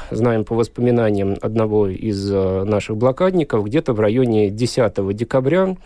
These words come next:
э, председатель, э, Ленинградского городского отдела был вызван к Попкову, который возглавлял город в тот момент, э, возглавлял исполком, и было предложено собрать группу. Вот тоже из,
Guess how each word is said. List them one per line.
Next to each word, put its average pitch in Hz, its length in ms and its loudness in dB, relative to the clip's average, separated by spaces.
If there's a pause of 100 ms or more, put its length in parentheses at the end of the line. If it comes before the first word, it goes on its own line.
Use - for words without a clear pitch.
(500)
э, 101 300 2
председатель, 107 800 -2 (120)
э, 98 360 -2
Ленинградского 110 580 0
городского 113 540 0
отдела 156 500 2 (600)
был 147 260 4
вызван 113 480 2
к 98 440 -2
Попкову, 175 560 0
который 127 360 -2
возглавлял 113 640 0 (100)
город 110 400 -4 (120)
в - 60 -20
тот - 180 -8
момент, 104 440 -2 (640)
э, - 80 -2
возглавлял 104 440 2
исполком, 104 600 0 (360)
и 196 360 2
было 143 260 2
предложено 120 920 2
собрать 117 400 0
группу. 98 440 -4 (300)
Вот 127 220 0
тоже 165 260 2
из, 117 140 -4